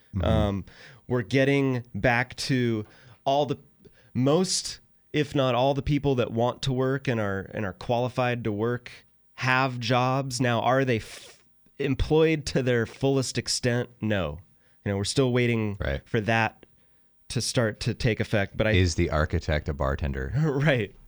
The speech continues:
Speaker 1: Yeah. I have a question. Is there any way to calculate or know how many people went out of the non-farm labor force into self-employed?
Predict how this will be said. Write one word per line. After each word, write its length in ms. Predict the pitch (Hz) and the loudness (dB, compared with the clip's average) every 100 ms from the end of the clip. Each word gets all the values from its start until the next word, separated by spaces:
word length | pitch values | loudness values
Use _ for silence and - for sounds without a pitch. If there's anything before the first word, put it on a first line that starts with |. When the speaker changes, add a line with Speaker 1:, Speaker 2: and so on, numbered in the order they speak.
| - - - _ | -20 -20 -20 _
Speaker 1:
Yeah. 240 | 76 71 71 - - - - | -2 -2 -4 -10 -20 -8 0
I 60 | |
have 100 | 160 | 2
a 40 | 180 | 2
question. 480 | - 80 - 95 92 | 0 0 2 0 2
Is 120 | 95 | 2
there 120 | 120 | 2
any 160 | 143 165 | 2 2
way 120 | 160 | 4
to 80 | 135 | 2
calculate 600 | - 90 92 - 98 92 | 0 0 0 0 0 2
or 100 | 80 | 2
know 400 | 76 76 80 82 - - | 2 2 2 0 -4 -8
how 120 | - | 0
many 140 | 101 104 | 4 4
people 300 | - 95 87 | 2 -2 0
went 200 | 85 82 - _ - | 0 -2 -6 _ -2
out 200 | 90 92 | 2 4
of 180 | 92 80 | 2 2
the 240 | 80 76 - _ _ _ _ _ - | 0 0 -4 _ _ _ _ _ -2
non-farm 1800 | 90 87 90 90 90 85 - _ _ _ _ _ - 90 87 85 85 82 - _ _ | 2 6 6 4 4 0 -6 _ _ _ _ _ 4 6 6 4 2 -2 -8 _ _
labor 420 | 85 87 87 85 | -2 2 2 2
force 560 | 80 87 82 85 - - - | -2 0 0 0 -2 -10 -4
into 440 | 90 - 85 80 | -4 -2 -2 -2
self-employed? 840 | 80 - 85 - 82 - 73 95 | -4 -4 -4 -4 -8 -6 -4 -4